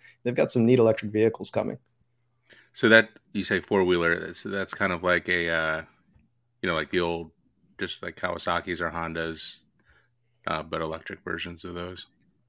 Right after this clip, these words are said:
Speaker 1: It's, uh, probably a little closer to, like, the Polaris Ranger in that,
Speaker 2: Oh,
Speaker 1: um,
Speaker 2: gotcha.
Speaker 1: you know, it's a full side-by-side. I mean, they're U T Vs basically, um, not
Speaker 2: So
Speaker 1: just like
Speaker 2: it'll
Speaker 1: a
Speaker 2: have, like,
Speaker 1: quad.
Speaker 2: a canopy or whatever?
Speaker 1: Oh, yeah, definitely. I mean,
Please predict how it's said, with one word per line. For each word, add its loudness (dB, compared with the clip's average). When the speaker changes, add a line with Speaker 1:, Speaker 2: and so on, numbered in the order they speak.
Speaker 1:
It's, 2
uh, 0
probably 4
a 8
little 10
closer 8
to, 0
like, 6
the 4
Polaris 4
Ranger 0
in -2
that, -2
Speaker 2:
Oh, 4
Speaker 1:
um, 2
Speaker 2:
gotcha. 0
Speaker 1:
you -4
know, 0
it's -2
a 2
full 4
side-by-side. 0
I -2
mean, -2
they're 2
U 4
T 0
Vs 0
basically, -2
um, -4
not 2
Speaker 2:
So 4
Speaker 1:
just 4
like 2
Speaker 2:
it'll 4
Speaker 1:
a -2
Speaker 2:
have, 4
like, 4
Speaker 1:
quad. -2
Speaker 2:
a 4
canopy -4
or -4
whatever? -4
Speaker 1:
Oh, 8
yeah, 8
definitely. -2
I -4
mean, 0